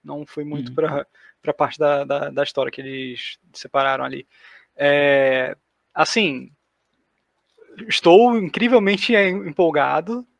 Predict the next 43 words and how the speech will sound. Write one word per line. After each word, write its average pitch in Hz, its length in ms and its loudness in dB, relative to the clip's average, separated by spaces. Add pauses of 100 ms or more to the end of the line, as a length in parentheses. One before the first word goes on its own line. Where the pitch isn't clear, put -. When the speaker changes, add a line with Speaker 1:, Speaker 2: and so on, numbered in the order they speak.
(100)
Speaker 1:
Tem, 196 220 0
tipo, - 220 -8
uma 214 320 0
coisa 175 360 2
ali 156 160 -2
que - 140 -6
eu, 151 340 -6
que - 80 -8
eu 147 180 -4
achei 143 200 -4
meio 143 220 -4
zoado, 135 440 -2
mas, 165 420 -6 (180)
porra, 139 280 -2 (1080)
cara, 156 420 -2 (1500)
eu - 160 -6
vou 185 120 -4
poder 196 220 4
dar 190 100 2
parry 160 320 4
nessa 160 200 -4
porra 143 200 -8
desse 147 200 -8
jogo, 139 240 -6
finalmente. 147 600 -2
<laughs> - 1700 0 (520)
Speaker 2:
É 190 100 -2
isso 202 360 0
que 214 80 -2
eu 208 60 2
ia 190 40 -6
comentar. 185 460 -6
Cara, 170 300 -2
a, - 280 -6
a 165 60 -4
melhor 190 460 -2
arma 196 240 -2
pra 196 160 -4
mim 185 160 -6
vai 196 80 -6
ser 202 160 -2
o - 20 -2
escudo. 196 560 -4